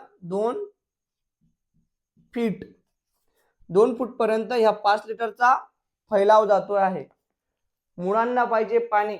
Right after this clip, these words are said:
जिकडे पाणी, ज्याचं अन्न जिथे ते तिथे जाणार.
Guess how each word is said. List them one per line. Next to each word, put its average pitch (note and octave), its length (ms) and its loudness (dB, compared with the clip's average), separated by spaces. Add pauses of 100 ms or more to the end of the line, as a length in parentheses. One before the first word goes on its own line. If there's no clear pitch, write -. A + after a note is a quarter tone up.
(260)
जिकडे G#3 300 -6
पाणी, A3 400 -2
ज्याचं G3+ 300 -8
अन्न G#3 300 -4
जिथे G#3+ 300 -12
ते G#3 200 -8
तिथे G3+ 300 -12
जाणार. F#3+ 340 -4